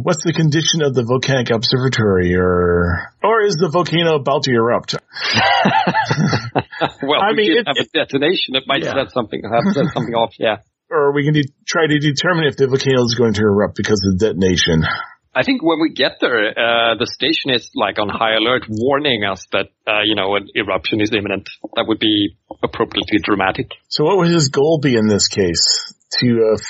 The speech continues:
Speaker 1: figure a way to stop the volcano? Nah, 'cause that, that's,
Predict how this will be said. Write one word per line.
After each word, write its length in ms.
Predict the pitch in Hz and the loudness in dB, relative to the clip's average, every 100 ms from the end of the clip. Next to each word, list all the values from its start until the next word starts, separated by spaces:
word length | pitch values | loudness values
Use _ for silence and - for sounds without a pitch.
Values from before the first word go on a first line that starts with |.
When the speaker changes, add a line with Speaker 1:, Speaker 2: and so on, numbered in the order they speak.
| - | -2
Speaker 1:
figure 240 | 147 143 | 0 2
a 60 | 135 | 2
way 140 | 139 | 2
to 120 | 127 | 2
stop 360 | 110 - 127 123 | 0 2 0 0
the 100 | 143 | 0
volcano? 600 | 139 139 143 156 180 170 - | -2 0 0 2 0 -4 -8
Nah, 440 | - 156 151 151 147 | -2 0 2 2 2
'cause 180 | 147 147 | 2 2
that, 160 | 147 - | 0 0
that's, 240 | 147 123 | -2 -2